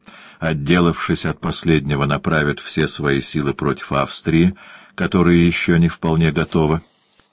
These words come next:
С другой стороны, Франция решительно отказывалась помогать войскам в наступательной войне Австрии против Пруссии,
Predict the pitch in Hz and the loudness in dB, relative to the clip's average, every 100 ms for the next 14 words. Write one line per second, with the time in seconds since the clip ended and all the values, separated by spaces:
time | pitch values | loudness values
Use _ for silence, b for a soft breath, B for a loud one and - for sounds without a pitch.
0 | _ _ _ _ B B B B - 67 | _ _ _ _ B B B B -10 -2
1 | 82 110 160 - 131 135 123 101 98 117 | 2 2 2 2 2 2 0 2 2 2
2 | - 123 113 101 - 110 113 113 110 110 | 0 2 4 2 2 2 2 4 4 2
3 | B B B B - 87 - 90 87 95 | B B B B -6 -6 0 2 2 4
4 | 95 95 - 98 92 90 92 90 - - | 4 2 0 2 2 4 0 -2 -6 -4
5 | 80 80 87 - - 92 90 B B B | 0 4 2 0 2 4 4 B B B
6 | - 85 85 82 - 90 92 87 95 87 | -4 2 2 2 -2 -2 -2 0 2 4
7 | 85 80 82 80 82 - 82 80 - - | 4 4 4 4 2 0 -2 -2 -4 -4
8 | 80 80 80 80 87 - - 76 71 - | -2 0 0 0 0 -6 -4 -2 -4 -6
9 | 80 71 | -2 -2